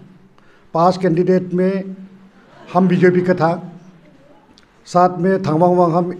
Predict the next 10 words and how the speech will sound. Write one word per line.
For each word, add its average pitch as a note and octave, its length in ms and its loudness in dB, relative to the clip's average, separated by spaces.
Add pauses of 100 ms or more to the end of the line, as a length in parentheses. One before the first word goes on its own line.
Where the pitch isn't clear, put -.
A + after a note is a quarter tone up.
एनपीपी E3+ 400 -2
का F3 100 0
था, E3+ 440 -4 (560)
नोक्सा E3 340 0
साहम F3+ 420 0
आईएनसी E3+ 420 -2
का E3+ 100 -4
था, E3+ 420 -4 (840)
चिंगा F#3+ 720 0 (720)
वांगपन F3+ 520 2